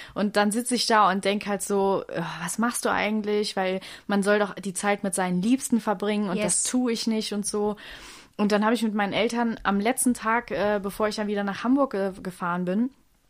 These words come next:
Speaker 1: äh, habe ich dann auch noch mal, ich, ich habe wirklich drei Tage lang ungefähr ein Kloß im Hals mit mir rumgeschleppt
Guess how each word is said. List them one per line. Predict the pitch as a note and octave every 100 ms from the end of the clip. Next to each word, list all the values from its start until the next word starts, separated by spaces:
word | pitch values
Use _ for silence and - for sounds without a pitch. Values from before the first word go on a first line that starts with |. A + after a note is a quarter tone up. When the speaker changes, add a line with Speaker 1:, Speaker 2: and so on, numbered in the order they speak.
| _ _ - -
Speaker 1:
äh, | G#3 G3
habe | G3 G#3+
ich | A3
dann | A3 F3+
auch |
noch | A#3+
mal, | A#3+ G3+
ich, | F#3+ - - D3 G2
ich | A#2 F3+ G#3+
habe | -
wirklich | - - A3 - -
drei | F#3 F3 F#3
Tage | C4 B3+ A#3 A#3+
lang | A3+ A3
ungefähr | - G#3+ G#3 G#3+
ein | G3+ F#3+
Kloß | - G#3 B3+ -
im | F3+
Hals | F3+ F3+ F3+
mit | F#3 F3+
mir | F3+
rumgeschleppt | E3+ F3+ F#3 - G3 -